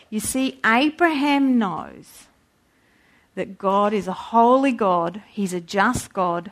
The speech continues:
and he won't let sin go unpunished. So he knows that about God.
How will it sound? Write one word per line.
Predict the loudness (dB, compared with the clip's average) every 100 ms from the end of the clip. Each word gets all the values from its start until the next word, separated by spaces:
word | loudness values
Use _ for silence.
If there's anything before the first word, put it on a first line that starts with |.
| _
and | -8 -6
he | -4
won't | -4 0 0 0 -4
let | -4 -4
sin | -6 -4 -4 -2
go | -2 0
unpunished. | -2 -6 -8 -10 -10 -14 -20
So | -8 -4
he | 0 2
knows | 4 4 2
that | 0 0 0
about | -2 -6 -8
God. | -16 -16